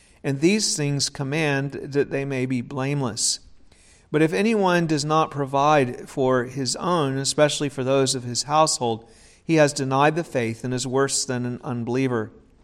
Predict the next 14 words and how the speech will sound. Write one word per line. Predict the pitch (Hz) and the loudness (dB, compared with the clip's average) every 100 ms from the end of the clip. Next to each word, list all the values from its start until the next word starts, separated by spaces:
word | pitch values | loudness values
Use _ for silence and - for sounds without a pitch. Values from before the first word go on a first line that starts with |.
| _ _ - - - | _ _ -20 -20 -6
Do | 135 | 2
not | 160 160 | 6 8
let | 165 | 8
a | 160 | 6
widow | 147 156 160 143 | 6 6 6 4
under | 139 135 | 2 0
sixty | 127 170 - 160 | 0 -2 -2 0
years | 147 135 | 2 4
old | 147 160 147 | 6 6 6
be | 127 | 2
taken | 127 147 139 131 | -2 -4 -2 -4
into | 135 131 | -4 -6
the | 120 | -6
number, | 120 156 165 127 120 | 0 2 4 2 0